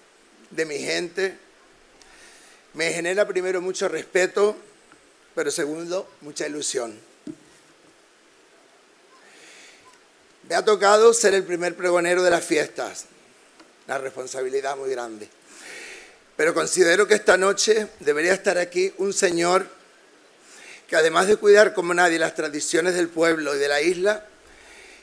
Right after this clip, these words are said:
hizo que el folclore reño recorriera todas las islas y el sonido de los tambores y las chácaras sonaran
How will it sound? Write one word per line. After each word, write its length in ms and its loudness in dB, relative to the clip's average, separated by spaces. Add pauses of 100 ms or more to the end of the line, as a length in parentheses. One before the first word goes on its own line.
(100)
hizo 260 2
que 60 -2
el 80 0
folclore 580 2
reño 580 2 (800)
recorriera 560 4
todas 180 4
las 280 2
islas 400 2 (100)
y 80 -4
el 100 0
sonido 380 0
de 80 4
los 100 -4
tambores 440 2
y 80 2
las 160 -2
chácaras 500 -2
sonaran 580 0